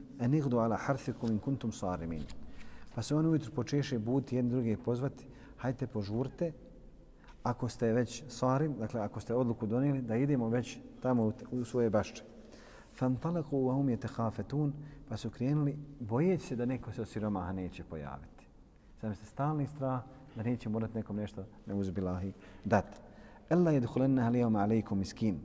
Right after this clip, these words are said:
Da, kaže, ne bi neko mimo vas od sirotinje ušao u vaše bašče, da ne bi uzeo šta od tih plodova, jer su bili naviknuti.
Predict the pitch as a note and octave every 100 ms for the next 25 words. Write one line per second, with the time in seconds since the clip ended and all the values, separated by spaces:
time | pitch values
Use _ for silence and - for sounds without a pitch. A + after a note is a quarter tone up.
0 | - - - - - - - - - -
1 | G#2 G#2 - G#2 A2+ D#3+ C3 B2 C3+ F#3
2 | - G#2+ F#2 C#3+ D#3+ B2 A#2+ D3+ C#3 A2
3 | - A#2 C#3 - D3 C#3 B2 - - C3+
4 | C3 B2 A2 A2+ G2+ B2 G#2 G#2 A#2 A2+
5 | A2+ A2 G#2+ - G#2 F#2 G2 F2 - -
6 | - G#2 C3+ C#3+ E3 D#3 C#3 G#2+ F2+ D2+